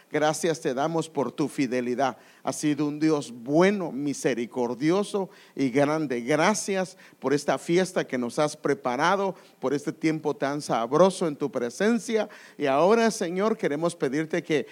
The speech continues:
nos des la unción que viene solo de tu presencia, la unción,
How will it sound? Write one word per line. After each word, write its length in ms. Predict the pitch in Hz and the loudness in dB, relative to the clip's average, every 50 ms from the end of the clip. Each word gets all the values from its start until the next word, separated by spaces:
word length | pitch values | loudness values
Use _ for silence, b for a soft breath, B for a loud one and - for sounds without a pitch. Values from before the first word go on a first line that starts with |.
| B B B B B | B B B B B
nos 280 | B 135 135 131 120 110 | B -2 0 0 0 2
des 200 | 156 160 165 156 | 4 4 4 4
la 140 | 165 156 135 | 2 2 2
unción 720 | 127 131 135 143 139 - - - 220 240 254 254 254 - | 2 0 -2 -4 -4 -4 0 4 4 6 4 4 2 -2
que 160 | 208 180 151 | -2 -2 -4
viene 440 | 139 156 175 196 233 254 254 247 220 | -4 -2 2 2 2 4 2 0 -2
solo 520 | - - - - - 247 247 247 240 226 | -4 -6 -4 2 2 4 4 4 2 0
de 100 | 185 175 | 0 -2
tu 220 | - - 165 135 | -2 -2 -4 -2
presencia, 760 | - 147 139 135 - - 190 196 202 190 165 - 156 143 120 - B B B B B B | -2 -2 -2 -2 -2 -2 -2 -2 -2 -2 -4 -4 -4 -4 -4 -6 B B B B B B
la 200 | 143 151 143 143 | 2 4 4 4
unción, 800 | 143 147 147 151 147 - - - 202 226 247 254 254 254 220 | 4 2 0 -2 -4 -6 -4 0 2 2 4 2 2 -2 -4